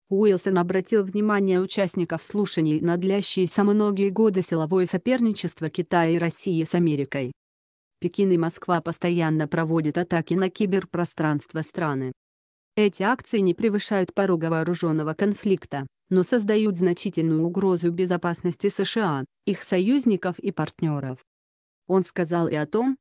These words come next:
что операции В С в кибернетическом домене должны сочетаться с действиями войск в физических доменах, то есть в воздухе, на земле, в воде и в космосе, параллельно с принятием мер по организации обороны,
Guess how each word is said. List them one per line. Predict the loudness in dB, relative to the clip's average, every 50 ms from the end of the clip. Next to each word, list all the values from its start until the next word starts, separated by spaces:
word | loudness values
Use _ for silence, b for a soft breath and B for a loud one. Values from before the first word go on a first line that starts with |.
| _ _ -14
что | -12 -6 -2 -2 0
операции | 0 0 0 0 0 0 -2 0 2 2 2
В | 2 2
С | 2 0 0 -2 -4 -8 -14 -16
в | _
кибернетическом | -6 -4 0 0 2 2 2 2 0 0 -2 -6 -6 -6 -8 -6 -2 -2 0 0
домене | 2 2 4 4 4 4 4 4
должны | 2 2 0 0 2 2 2 2 2
сочетаться | 2 -2 -4 -2 -4 -4 0 0 0 0 0 -4 -6
с | -4
действиями | -2 0 0 0 0 0 0 0 2 2 2 2
войск | 2 2 2 2 2 0 -2 -10 -16
в | -14
физических | -8 -6 -4 -2 -2 -2 -4 -4 -8 -10 -6 -4 -4 0
доменах, | 0 2 4 4 2 2 0 -2 -4 -8 -12 _ _ _ _ 0
то | 2 4
есть | 4 4 2 -2 -6
в | -2
воздухе, | 0 0 0 2 2 0 -2 -2 -2 -4 -4 -4 -6 _ _
на | 0 2 2
земле, | 2 2 4 4 4 4 2 0 0 -4 -10 _ _
в | -4 0 0
воде | 2 2 2 2 0
и | 0 0 -6
в | -6 -4
космосе, | -2 -2 -2 0 0 -2 -2 -2 -4 -8 -10 -10 -8 -2
параллельно | -2 0 2 4 2 2 2 2 0 -2
с | -4
принятием | -6 -4 -2 0 2 2 0 0 0 0 0 2
мер | 2 2 2 2 0 0
по | -2 -2 -2
организации | 0 0 0 2 2 2 2 0 0 0 -2 0 0 0
обороны, | 0 0 -2 0 0 2 2 2 2 0 -2 -4 -6